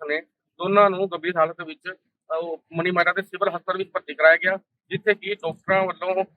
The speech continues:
ਇਹਦੀ, ਅਹ, ਰਾਜ ਕੁਮਾਰ ਸਿੰਘ ਦੀ ਗੰਭੀਰ ਹਾਲਤ ਨੂੰ ਦੇਖਦੇ ਹੋਏ ਇਹਨੂੰ ਸੈਕਟਰ ਬੱਤੀ ਦੇ ਸਰਕਾਰੀ ਹਸਪਤਾਲ ਵਿੱਚ ਰੈਫਰ ਕਰ ਦਿੱਤਾ। ਤੇ ਮਨੀ ਮਾਜਰਾ ਥਾਣਾ ਪੁਲਿਸ ਨੇ ਆਰੋਪੀ ਕਮਲਜੀਤ ਉਰਫ ਕਮਲੀ ਦੇ ਖਿਲਾਫ ਹੱਤਿਆ ਦੀ ਧਾਰਾ ਦੇ ਪ-, ਹੱਤਿਆ ਦੀ ਧਾਰਾ ਦੇ ਪ੍ਰਯਾਸ ਦੇ ਤਹਿਤ ਤਿੰਨ ਸੌ ਸੱਤ ਯਾਨੀ ਕਿ attempt to murder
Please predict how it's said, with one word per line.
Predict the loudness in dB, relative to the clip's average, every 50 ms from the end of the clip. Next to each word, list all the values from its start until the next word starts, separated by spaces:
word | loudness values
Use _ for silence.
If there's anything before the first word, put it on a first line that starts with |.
| _ _ -10
ਇਹਦੀ, | -8 -4 -4 -2 -2 -2
ਅਹ, | 0
ਰਾਜ | 2 2 6 6 6 6
ਕੁਮਾਰ | 4 _ -6 -6 -6
ਸਿੰਘ | -6 -8 -16
ਦੀ | -14 -6
ਗੰਭੀਰ | -6 -6 -6 -2 -4 -4 -4
ਹਾਲਤ | 0 0 0 0 0 -4
ਨੂੰ | -8 -8 -4
ਦੇਖਦੇ | -4 -4 -4 -4 -10
ਹੋਏ | -8 -6 -2 -2 -2 -2 _ _ _ _ _ -6
ਇਹਨੂੰ | 0 4 4 4 2 _ _ _ _ _
ਸੈਕਟਰ | -4 -4 -2 -2 -6
ਬੱਤੀ | -4 -4 -4 -6 -6 -8 -2
ਦੇ | -2 -2
ਸਰਕਾਰੀ | 0 -2 -6 2 2 2 2 2 0 -6
ਹਸਪਤਾਲ | -6 -6 -10 -10
ਵਿੱਚ | -6 -8
ਰੈਫਰ | -6 -4 -2 0 0 0 2 2 -2
ਕਰ | -2 -2
ਦਿੱਤਾ। | -6 _ _ -6 -4 -4 -4 _ _ _ _ _ _ -4
ਤੇ | -4 -4
ਮਨੀ | -4 -2 -4 -2 -2 0
ਮਾਜਰਾ | 2 4 4 4 2
ਥਾਣਾ | _ 0 -4 -4 -4
ਪੁਲਿਸ | _ -8 -14 -14 -14 _ -6
ਨੇ | -4 -2 -2 -2 -2 -4
ਆਰੋਪੀ | -6 -6 -6 -8 -14 _ -8 -8 -8
ਕਮਲਜੀਤ | -8 -10 -12 -12 -12 -14 _ -20 -20
ਉਰਫ | -20 -18
ਕਮਲੀ | _ -4 -4 -4 -2 -4 -14
ਦੇ | -8 -8 -8
ਖਿਲਾਫ | -6 -2 0 2 2 2 2 0 -6 -6
ਹੱਤਿਆ | -6 _ 0 0 0
ਦੀ | 0 0 0
ਧਾਰਾ | 2 2 2 4 2 2
ਦੇ | 0 -2
ਪ-, | -8 -6 -6 -6 -4 -4 -4
ਹੱਤਿਆ | -2 0 -2 -2
ਦੀ | -2 2
ਧਾਰਾ | 2 2 4 4 2 0 _ _
ਦੇ | -12 -10
ਪ੍ਰਯਾਸ | -4 2 4 4 4 4 0 -2
ਦੇ | -8 -8 -8 _ _ _ _ _ 0
ਤਹਿਤ | 2 4 4 4 2 0
ਤਿੰਨ | -6 -6 -8 -14 -10
ਸੌ | -10 -10
ਸੱਤ | -6 2 2 2 2 2 -2 -2
ਯਾਨੀ | -2 -2 -2 -4
ਕਿ | -6 -6
attempt | -2 2 0 0 0 -2 -16 -16
to | -12 -6 -2 -2
murder | -2 0 -2 -6